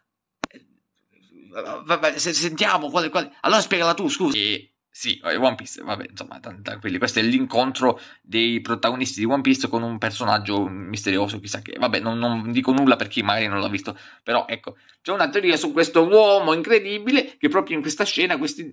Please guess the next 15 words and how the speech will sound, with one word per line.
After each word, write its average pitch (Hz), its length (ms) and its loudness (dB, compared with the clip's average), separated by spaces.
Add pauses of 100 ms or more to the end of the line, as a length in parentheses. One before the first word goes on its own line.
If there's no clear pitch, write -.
(120)
due, 139 1000 2
eh, - 60 -2
Tizia 147 340 4
e - 20 0
Nami 131 320 -2
non 123 140 -6
l'aveva 120 260 0
capito, 139 320 0
ma 107 140 -6
questi 127 240 -2
due 135 120 4
a 127 40 -6
quanto 131 200 -10
pare 135 200 -2
sì, 151 260 -2